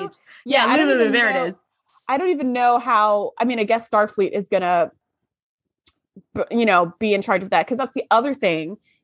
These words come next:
Speaker 1: is, like, you know how in, in our world on Earth, when somebody commits a crime in different countries, it's like, sometimes you can be charged in multiple countries, sometimes there's no extradition, whatever.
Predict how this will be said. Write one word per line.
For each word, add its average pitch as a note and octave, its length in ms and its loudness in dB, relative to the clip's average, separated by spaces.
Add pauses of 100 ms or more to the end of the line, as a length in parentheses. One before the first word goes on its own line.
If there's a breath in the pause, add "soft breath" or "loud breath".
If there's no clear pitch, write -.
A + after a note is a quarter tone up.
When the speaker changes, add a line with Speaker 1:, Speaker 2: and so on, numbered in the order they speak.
(140)
Speaker 1:
is, A3 280 2
like, G#3 500 0
you B3+ 80 -4
know C4+ 100 -2
how D4 360 0
in, A3+ 540 -6 (300)
in A3 300 -2
our D4 180 4
world F3 400 2
on F4 160 0 (120)
Earth, - 400 -2 (380 soft breath)
when B3+ 180 2
somebody E4 380 2
commits C#4+ 280 -2
a A#3 40 -2
crime A3 360 0
in G#3+ 80 -2
different G#3 280 -6
countries, D#3+ 680 -4
it's G3 180 -8
like, F#3+ 360 2 (140)
sometimes A#3 420 0
you A3 60 -2
can G#3+ 80 -6
be F#3+ 100 -4
charged A#3+ 320 0
in A#3 60 -4
multiple A3+ 260 -4
countries, A3+ 480 -4
sometimes G3+ 340 -6
there's F3 140 -8
no F3 100 -2
extradition, G#3+ 560 -4
whatever. F#3 500 0